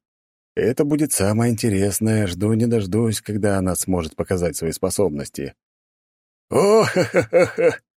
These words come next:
Добрый братец злобно захохотал, как только мы выбрались из узкого прохода, попав в широкий просторный коридор. «Твоя очередь, сестренка!» «Может, это я их?» насупился бык, пересчитав сгрудившихся неподалеку врагов.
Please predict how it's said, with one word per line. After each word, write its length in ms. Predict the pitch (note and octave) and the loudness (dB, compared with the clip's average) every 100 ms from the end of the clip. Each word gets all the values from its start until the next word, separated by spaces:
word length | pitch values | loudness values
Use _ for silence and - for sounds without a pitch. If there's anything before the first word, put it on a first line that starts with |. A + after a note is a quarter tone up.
| _ - | _ -2
Добрый 360 | E2+ D#2 E2 | 0 2 0
братец 340 | D#2+ F2+ E2+ D#2 | 2 0 0 -8
злобно 420 | D2 F2 D#2+ D#2+ | -2 0 0 -4
захохотал, 680 | D#2 - D2 _ G#2 F#2 - _ _ _ | -6 -12 -20 _ 0 0 -2 _ _ _
как 160 | - G#2+ | -8 -2
только 280 | G#2+ F#2 F2 | -2 -2 0
мы 320 | F#2 F2 D#2 | 2 0 0
выбрались 580 | E2 G#2 F2+ F2 E2 - | 0 0 0 -2 -4 -8
из 140 | F#2+ - | -12 -6
узкого 320 | G#2+ - E2+ | -6 -2 -4
прохода, 540 | D#2+ F#2 - A2 F2+ E2 | -2 -4 0 0 0 -2
попав 320 | F#2 G2 F2+ | -2 -2 -4
в 40 | |
широкий 440 | - F2 F#2 F2+ E2+ | -4 -2 -2 -2 -6
просторный 480 | E2 - F2+ D#2+ | -6 -2 -2 -2
коридор. 420 | E2 F#2+ F#2 D2+ - _ _ _ _ _ _ _ | -2 -2 0 -2 -6 _ _ _ _ _ _ _
«Твоя 520 | - C#3 G3+ F#3+ F#3 E3 | -2 2 4 4 4 2
очередь, 440 | E3 D#3 C3+ G#2+ | 2 2 2 0
сестренка!» 680 | B2 A2 B2+ B2 G#2 F#2+ D#2+ _ _ _ _ _ _ _ _ | -4 0 0 0 -2 -6 -8 _ _ _ _ _ _ _ _
«Может, 480 | E2+ F2+ G2+ F2+ D2+ | 0 4 4 2 2
это 540 | G#2 G2 E2+ D#2+ C2+ - _ _ | 2 4 2 2 -2 -6 _ _
я 480 | - E2+ G#2 A2+ G#2 | -2 2 4 4 2
их?» 200 | D2+ - _ _ _ | -2 -10 _ _ _
насупился 540 | E2 E2 E2+ E2 D2+ D#2 | -4 -4 -4 -4 -4 -4
бык, 260 | E2 F#2 _ _ _ _ | -2 -4 _ _ _ _
пересчитав 640 | B2+ A#2 - - G2+ F#2 - | -2 0 -2 0 0 0 -8
сгрудившихся 720 | F2+ F#2+ F#2+ F2+ F2 - F2 | -4 -2 0 -2 -4 -6 -4
неподалеку 580 | E2+ F2 F2 F2 - D#2+ | -2 -2 0 -2 -2 0
врагов. 440 | F#2 F#2 D2 - | 0 0 -4 -6